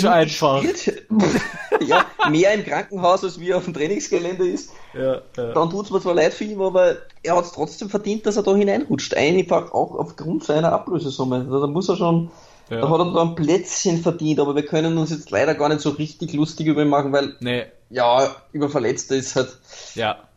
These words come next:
Speaker 1: schwierig dann. Ja, da, da
Speaker 2: Richtig.
Speaker 1: finde ich's bei den anderen beiden fast noch bitter lustiger dann. Aber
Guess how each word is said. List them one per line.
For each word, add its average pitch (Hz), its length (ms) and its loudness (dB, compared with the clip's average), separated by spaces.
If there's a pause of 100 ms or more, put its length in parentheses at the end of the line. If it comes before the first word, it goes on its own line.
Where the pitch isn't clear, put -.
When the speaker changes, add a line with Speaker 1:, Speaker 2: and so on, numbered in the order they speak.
(180)
Speaker 1:
schwierig 139 600 0
dann. 92 220 -6
Ja, 123 160 2
da, 139 120 2
da 135 180 2
Speaker 2:
Richtig. 117 300 -8
Speaker 1:
finde 165 160 0
ich's 170 120 -4
bei 156 80 2
den 143 120 -2
anderen 143 300 0
beiden 139 240 2
fast 147 320 -4
noch 135 300 -4
bitter 131 440 0
lustiger 110 540 -8
dann. 85 180 -10
Aber 147 420 2